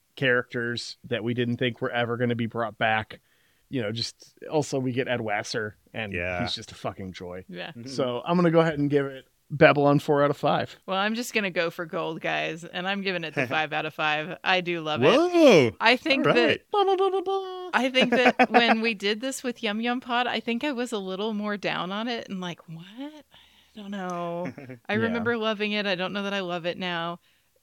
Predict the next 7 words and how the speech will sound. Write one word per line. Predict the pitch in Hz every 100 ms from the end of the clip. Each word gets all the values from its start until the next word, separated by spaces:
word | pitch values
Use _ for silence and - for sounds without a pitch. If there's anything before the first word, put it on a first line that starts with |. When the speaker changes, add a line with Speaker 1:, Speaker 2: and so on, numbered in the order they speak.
| _ _ - _
Speaker 3:
Every | 269 302 330
scene, | 285 - 214 185 190
something, | - 220 233 214
like, | 180 156
totally | - - 196 190 190 180 -
unhinged | 170 170 180 170 170 175 -
happens. | 196 190 214 214 247